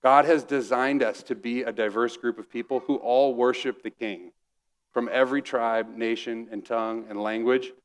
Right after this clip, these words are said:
This is why we sing songs in different languages. We're not doing it just for the sake of doing it. We're doing it because we think that's how God created us as a church. And so there's no shame in admitting wherever you're starting from in terms of really understanding other cultures,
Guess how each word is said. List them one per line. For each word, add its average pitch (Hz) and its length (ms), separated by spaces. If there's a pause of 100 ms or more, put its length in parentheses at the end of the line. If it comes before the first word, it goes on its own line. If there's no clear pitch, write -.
(180)
This 113 80
is 107 40
why 117 200
we 131 120
sing 131 280
songs 123 360
in 120 120
different 123 280
languages. 117 520 (280)
We're 131 120
not 135 260
doing 139 240
it 151 160 (300)
just 135 220
for 135 100
the 135 80
sake 135 260
of 110 140
doing 127 220
it. 151 100
We're 123 100
doing 127 180
it 139 120
because - 180
we 120 80
think 123 220
that's 117 200
how 117 120
God 107 260
created 98 380
us 90 100 (100)
as 90 140
a 87 60
church. - 420 (720)
And 110 100
so 139 140
there's 123 160
no 165 160
shame 160 340
in 151 160
admitting 127 500
wherever 127 520
you're 120 120
starting 120 440
from 165 340 (300)
in 110 80
terms 127 260
of 113 160
really 120 220
understanding 117 560
other 110 180
cultures, 113 540